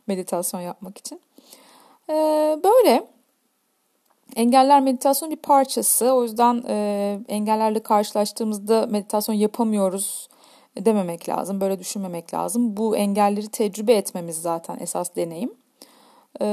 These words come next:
bu, bu şekilde, bu konu böyleydi. Biz böyle konuştuk bugün. Ve sonra dediğim gibi, e, on beş yirmi dakikalık bir nefes farkındalığı meditasyonu yaptık. E, eğer hazırsan, e, sana da şu anda bir yönlendirmeyle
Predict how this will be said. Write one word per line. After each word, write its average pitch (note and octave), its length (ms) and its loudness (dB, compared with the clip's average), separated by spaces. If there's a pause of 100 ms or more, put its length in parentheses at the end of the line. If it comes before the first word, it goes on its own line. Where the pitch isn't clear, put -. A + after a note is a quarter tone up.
(920)
bu, C5 160 2
bu A4+ 60 2
şekilde, B3 460 0
bu B3 40 -8
konu D4 260 -4
böyleydi. C4+ 480 4
Biz A3+ 280 -12
böyle A#3 260 4
konuştuk F#3 540 -8
bugün. F3+ 300 -8 (720)
Ve D4+ 80 0
sonra C#4+ 320 2
dediğim C#4 260 -2
gibi, A3+ 200 0
e, A3 560 2
on A#3 160 0
beş A#3 200 -2
yirmi A#3 140 0
dakikalık G#3+ 500 -8
bir B3+ 160 -4
nefes B3+ 320 0
farkındalığı F3+ 560 -2
meditasyonu E3+ 600 -10
yaptık. - 400 -12 (800)
E, A3+ 280 -6
eğer D4 240 4
hazırsan, D4 720 0 (920)
e, G3+ 220 -6
sana C#4+ 340 0
da B3 200 0 (260)
şu - 140 -8
anda A3+ 300 -2
bir A#3+ 80 -6
yönlendirmeyle A#3 920 -2